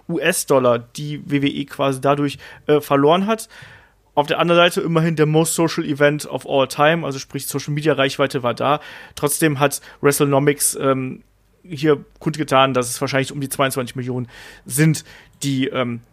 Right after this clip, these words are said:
W W E da verloren hat. Und wenn man sich eben in dieser Folge anschaut, wie viel, ähm, W W E, ja, quasi eingebüßt hat, dann ist das schon krass. W W E nehmen wir jetzt einfach nur mal so als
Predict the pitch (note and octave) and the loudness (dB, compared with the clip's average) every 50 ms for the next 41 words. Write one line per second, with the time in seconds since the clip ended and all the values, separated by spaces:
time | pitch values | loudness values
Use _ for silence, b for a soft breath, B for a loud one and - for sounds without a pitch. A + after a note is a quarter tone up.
0 | _ _ _ - D3+ C#3+ D3 C#3+ D3 - C#3+ C3+ C#3 - - D3 C#3+ D3 D#3+ E3 | _ _ _ -4 0 2 2 4 2 2 2 0 0 2 2 2 4 6 6 6
1 | D#3 C#3 B2 C3 B2 C#3 D3+ E3+ F3 D#3+ D3 C#3 - C#3+ C#3+ C#3 C3+ - - C#3 | 4 2 -2 -2 0 0 2 2 2 0 0 -2 -6 -6 -6 -6 -8 -10 -8 -2
2 | C#3 C#3 C3 - - G3 A#3+ C#4 G#3 D3+ C3 C3 C3+ - - C3+ C3+ C3 C#3+ C3+ | 0 0 0 2 2 2 2 4 2 0 -2 -2 -4 -4 -2 -2 -2 -4 -6 -8
3 | C#3+ D3+ - - - F#3 G#3+ A3 G#3+ G#3 - - - E3 - D3 C#3+ C#3+ C#3 - | -8 -8 -8 -6 -2 0 0 0 0 -2 -4 -8 -14 -8 -4 -4 -4 -4 -6 -8
4 | - D3 D3 D3 C#3+ D3 - - C#3+ C#3+ C#3 B B B B B B B B B | -6 -4 -2 -2 0 -2 -2 0 -2 -2 -2 B B B B B B B B B
5 | - C3 B2 - - - _ _ _ _ _ _ - - D#3 C#3+ C#3 - - F3 | -2 0 0 0 0 -4 _ _ _ _ _ _ -4 0 0 0 0 0 2 2
6 | G#3+ G#3+ G3 D3 C3+ C#3 C#3+ C3+ - - E3+ F#3 - B B B B B B B | 4 4 2 0 -2 -4 -8 -6 -4 -4 -4 -4 -6 B B B B B B B
7 | B B B B B B B B _ _ _ _ _ - D3+ D#3 - G3 F#3+ - | B B B B B B B B _ _ _ _ _ -6 -6 -4 -4 -4 -2 0
8 | A3+ G#3 - - A3 G#3+ - - - F#3 G3+ - - - D3+ D3+ D#3 D#3+ F3 E3+ | 0 0 0 0 -2 -4 -2 0 0 0 0 0 -2 -4 -4 -4 -2 -2 -2 0
9 | F3 F#3 F3+ E3+ E3 - - D#3 E3+ F3 E3 D#3+ D#3+ D#3+ E3 D#3+ D3+ D#3+ - - | 2 2 2 2 2 0 -4 -4 -2 -4 -2 -2 -2 0 0 0 0 -2 -2 -2
10 | D3 C#3+ - - - - | -2 -2 -4 -4 -6 -8